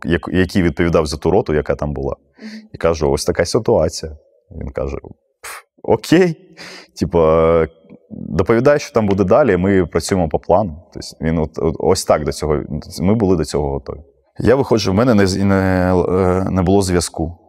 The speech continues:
е, в тому ж, в цьому приміщенні. Я вийшов на вулицю, поймав, е, три джі, поймав інтернет. В нас же була тел-, був Telegram-канал, в якому були всі офіцери підрозділу. Я в цей,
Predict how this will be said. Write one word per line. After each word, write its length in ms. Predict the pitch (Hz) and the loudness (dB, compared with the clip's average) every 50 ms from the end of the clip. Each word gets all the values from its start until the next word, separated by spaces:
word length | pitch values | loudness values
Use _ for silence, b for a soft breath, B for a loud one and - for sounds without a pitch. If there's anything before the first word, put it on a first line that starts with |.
| - - | -20 -14
е, 360 | - - 78 76 78 80 - - | -8 -6 -6 -6 -6 -6 -8 -10
в 60 | - | -10
тому 220 | - - 80 76 76 | -6 -4 -2 -2 -4
ж, 140 | - - - | -6 -8 -12
в 460 | - 69 67 60 71 - - - - - - - _ - | -10 -8 -8 -8 -10 -12 -14 -16 -16 -18 -18 -20 _ -10
цьому 240 | - - 87 85 78 | -4 -2 -2 -2 -2
приміщенні. 640 | - 76 73 73 69 - - - - - - - - | -2 -4 -4 -4 -4 -6 -8 -12 -14 -18 -20 -12 -4
Я 160 | - 87 101 | 0 0 2
вийшов 300 | 104 104 - - 85 76 | 2 0 -2 -4 -6 -4
на 100 | 76 78 | -2 -2
вулицю, 440 | 73 69 69 62 - - - - _ _ _ _ _ _ _ _ - | -2 -2 -4 -6 -8 -12 -16 -18 _ _ _ _ _ _ _ _ -6
поймав, 440 | 78 76 80 82 87 95 - - - - | -4 -2 0 0 0 -2 -4 -10 -16 -14
е, 180 | - 50 - 50 50 - | -12 -10 -10 -10 -10 -8
три 140 | - 71 78 | -6 -6 -4
джі, 260 | 71 78 78 82 76 98 107 - - - | -4 -4 -4 -4 -6 -6 -12 -18 -14 -6
поймав 300 | - 71 73 76 71 - 67 | -4 -2 0 -2 -2 -2 -6
інтернет. 340 | 67 69 - 69 64 - - _ - _ _ _ _ - | -8 -8 -8 -8 -8 -10 -12 _ -20 _ _ _ _ -16
В 100 | - 69 | -8 -4
нас 180 | 76 87 101 110 | 0 0 0 0
же 120 | 90 85 | -2 -4
була 260 | 71 71 76 78 78 80 | -4 0 0 2 2 0
тел-, 180 | - - - - | 0 -4 -10 -10
був 380 | - 71 71 78 85 78 - - | -8 -8 -4 -2 -2 -4 -4 -4
Telegram-канал, 680 | - 73 73 71 73 73 73 - - 78 85 90 101 113 _ _ _ _ _ _ _ _ _ _ - - - - _ _ _ - - - | -4 -4 -2 -2 -2 -4 -4 -4 -4 -2 0 -2 -2 -4 _ _ _ _ _ _ _ _ _ _ -20 -20 -20 -20 _ _ _ -12 -6 -4
в 20 | |
якому 320 | 80 78 - 95 92 87 | -4 -2 -2 -2 -2 -2
були 240 | 69 76 78 78 76 | -2 -2 -2 0 -2
всі 300 | 69 - - - 87 87 | -4 -4 -4 -2 0 0
офіцери 560 | 82 76 - - - - 80 85 80 76 69 - - _ _ - | 0 -2 -2 -4 -4 0 0 0 0 -2 -4 -6 -14 _ _ -12
підрозділу. 480 | - 67 71 65 62 - - - - _ _ _ _ _ _ B B B B B B B B B _ - - - - | -8 -6 -6 -6 -6 -8 -14 -20 -20 _ _ _ _ _ _ B B B B B B B B B _ -16 -10 -2 -2
Я 100 | 101 113 | -2 -2
в 80 | - | -2
цей, 200 | - - 87 82 | -4 -2 -2 -2